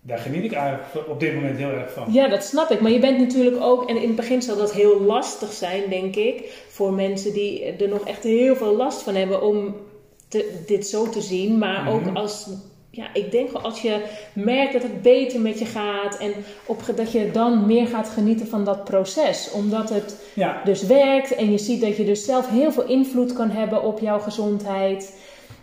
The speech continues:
Speaker 2: En, eh, dat je er dingen van leert.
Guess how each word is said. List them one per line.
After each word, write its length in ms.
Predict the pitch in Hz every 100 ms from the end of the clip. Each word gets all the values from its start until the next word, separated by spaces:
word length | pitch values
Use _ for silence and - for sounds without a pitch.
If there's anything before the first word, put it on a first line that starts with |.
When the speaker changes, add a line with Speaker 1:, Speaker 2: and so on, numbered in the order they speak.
| _
Speaker 2:
En, 560 | - 208 196 196 196 190 -
eh, 100 | 196 196 190 190 190
dat 120 | 208
je 80 | 214
er 100 | 208
dingen 220 | 220 220
van 300 | 220 202 226
leert. 760 | 277 262 254 254 254 - -